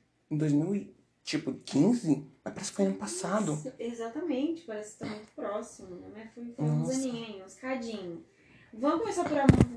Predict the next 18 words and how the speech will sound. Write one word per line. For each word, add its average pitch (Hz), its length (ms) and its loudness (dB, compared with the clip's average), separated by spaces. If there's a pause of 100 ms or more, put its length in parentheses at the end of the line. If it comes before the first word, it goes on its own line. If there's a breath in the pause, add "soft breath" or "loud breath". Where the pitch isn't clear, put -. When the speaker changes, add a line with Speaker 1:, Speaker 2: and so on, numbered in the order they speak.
Speaker 2:
pela 254 180 0
música, 240 960 -2 (840)
que 220 80 -6
é, 202 200 -2
que - 140 -14
é 202 40 -4
a 202 40 -10
minha 196 120 -10
parte 190 240 -12 (120)
predileta, - 460 0
né? - 1400 6
Speaker 1:
<laughs> - 40 -
Speaker 2:
Como 196 280 -6
grande 196 300 -10
amante 180 760 -8 (120)
da 175 220 -8
cultura 180 420 -14
pop. 285 760 -6